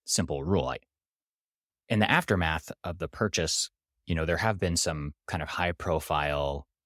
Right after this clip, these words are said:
stories published by Washington Post, New York Times that have, have made claims like the amount of hate speech on Twitter increased after Musk took control. That's New York Times. Washington Post, the number of followers for conservative politicians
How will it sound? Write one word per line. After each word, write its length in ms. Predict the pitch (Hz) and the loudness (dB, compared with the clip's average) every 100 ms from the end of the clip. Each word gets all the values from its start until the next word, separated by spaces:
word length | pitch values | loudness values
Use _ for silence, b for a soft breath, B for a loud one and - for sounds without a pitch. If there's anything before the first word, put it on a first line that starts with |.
| - | -4
stories 720 | - - 78 71 73 80 - - | 0 2 2 0 -2 -2 -2 -2
published 260 | 80 76 | -4 -4
by 120 | 73 | -2
Washington 420 | 69 67 175 69 - | -2 -2 -4 -6 0
Post, 400 | 127 113 110 - | 4 4 4 0
New 100 | 76 | -4
York 200 | 67 - | -6 -6
Times 500 | - 98 95 92 - | -2 0 0 0 -2
that 120 | 82 | 0
have, 160 | 90 80 | 0 -2
have 280 | - 90 | -4 -4
made 300 | 82 82 87 | -4 -2 -2
claims 440 | - - 82 80 - | -2 -4 -2 -2 -2
like 320 | 67 69 - _ _ _ _ _ _ _ _ | -2 -4 -10 _ _ _ _ _ _ _ _
the 80 | 92 | -2
amount 280 | 82 87 95 | 2 2 2
of 80 | - | 0
hate 300 | - 90 - | -2 -2 -2
speech 360 | - 76 - - | -2 -2 -2 -2
on 160 | 80 | -4
Twitter 420 | 78 - 73 71 - | -6 -4 -2 -4 -4
increased 540 | - 90 82 76 65 - | 2 2 2 -4 -4 -2
after 260 | 67 - | -4 -4
Musk 460 | 67 67 - - - _ _ _ _ _ _ _ - | -4 -4 -4 -6 -14 _ _ _ _ _ _ _ -4
took 180 | 90 - | -4 -2
control. 520 | 80 - 62 - - _ _ _ _ _ 82 | -4 -2 -4 -4 -8 _ _ _ _ _ -2
That's 260 | 73 - | 0 0
New 80 | 80 | 0
York 200 | 69 67 | -2 -2
Times. 460 | - 65 64 - - - | -6 -6 -6 -8 -10 -4
Washington 420 | 82 - 80 78 | 0 0 -2 -4
Post, 500 | 87 76 73 - - b b | -2 0 0 -2 -4 b b
the 80 | - | -2
number 460 | 85 87 87 87 80 | 0 2 2 2 0
of 320 | 82 78 73 | 0 -4 -6
followers 640 | - - - 82 80 78 | -14 -6 0 2 2 0
for 120 | - | -2
conservative 540 | 73 76 101 80 80 - | -4 0 2 2 -2 -4
politicians 640 | 76 71 - 82 - - | -2 -2 -2 -2 -2 -4